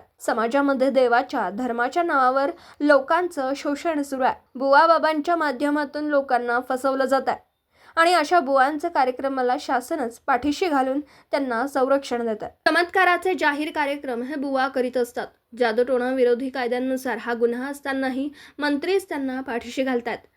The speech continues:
जादूटोणा विरोधी कायदा प्रभावीपणे राबवण्याची गरज आहे, त्यासाठी अनिसचे कार्यकर्ते प्रयत्न करतात. आजही अंगात येणं, भूताने झपाटणं असे अंधश्रद्धा प्रकाराला लोक बळी पडत असतात. हे थांबलं पाहिजे. लोकांनी अशा अंधश्रद्धांना बळी पडू नये.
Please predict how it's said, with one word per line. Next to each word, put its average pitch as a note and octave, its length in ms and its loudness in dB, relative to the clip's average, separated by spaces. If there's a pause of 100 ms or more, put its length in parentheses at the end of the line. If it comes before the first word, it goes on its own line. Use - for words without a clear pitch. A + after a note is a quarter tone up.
(300)
जादूटोणा D4+ 540 0
विरोधी D#4+ 400 -4
कायदा C#4+ 340 -4
प्रभावीपणे C4+ 680 -4
राबवण्याची A#3+ 600 -2
गरज A3+ 320 0
आहे, G#3+ 100 0 (340)
त्यासाठी D4+ 600 -4 (180)
अनिसचे E4+ 400 0
कार्यकर्ते B3+ 600 -2
प्रयत्न A#3+ 420 -4
करतात. G#3+ 320 -8 (340)
आजही A#3 400 -2
अंगात B3+ 400 -2
येणं, A#3+ 460 0
भूताने A#3+ 400 -4
झपाटणं A#3+ 600 -6
असे B3 200 -4
अंधश्रद्धा C#4+ 600 -2
प्रकाराला B3+ 500 -4
लोक A#3 360 -2
बळी B3 220 2
पडत A3 300 -6
असतात. A3 280 -10 (560)
हे E4+ 80 2 (100)
थांबलं D4 360 0
पाहिजे. A#3+ 480 -2 (260)
लोकांनी E4 400 2
अशा D#4+ 320 -2
अंधश्रद्धांना D4 840 -2
बळी B3+ 200 2
पडू A#3+ 260 2
नये. B3+ 200 -2